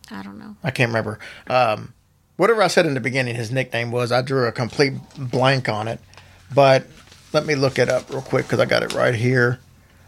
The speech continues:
Speaker 2: Um, there's a movie that came out in two thousand and three. This was before he was actually killed. And it basically tells you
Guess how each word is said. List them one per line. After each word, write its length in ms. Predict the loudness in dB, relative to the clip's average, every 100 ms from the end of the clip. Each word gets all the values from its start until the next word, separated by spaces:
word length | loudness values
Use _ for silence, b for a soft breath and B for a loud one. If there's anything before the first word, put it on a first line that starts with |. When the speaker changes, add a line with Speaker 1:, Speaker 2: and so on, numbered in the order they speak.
| -6
Speaker 2:
Um, 560 | 2 4 2 -2 -10 -14 -20 -20 _ _ _ _ _ _ _ _ -4
there's 200 | 2 4
a 60 | 4
movie 480 | 4 4 4 2 2
that 180 | 0 2
came 280 | 2 4
out 280 | 2 2 0
in 500 | -4 -2 -2 -2 -6 -10
two 220 | -4 -4
thousand 880 | 0 0 2 2 0 0 0 0 -4 -8 b b b b b _
and 220 | 0 2
three. 240 | 2 4 4
This 180 | 2 0
was 80 |
before 260 | -2 2 2
he 40 | 2
was 160 | 2
actually 300 | 2 2 -4
killed. 480 | -6 -2 -2 -2 -10 -20 b b b b _
And 640 | 2 4 4 2 -2 -6 -10 _ _ _ _ _ _ _ _ _ _ _ _ 0
it 160 | 2
basically 460 | 4 4 4 2 0
tells 480 | 2 4 4 4 2
you 400 | 0 0 -2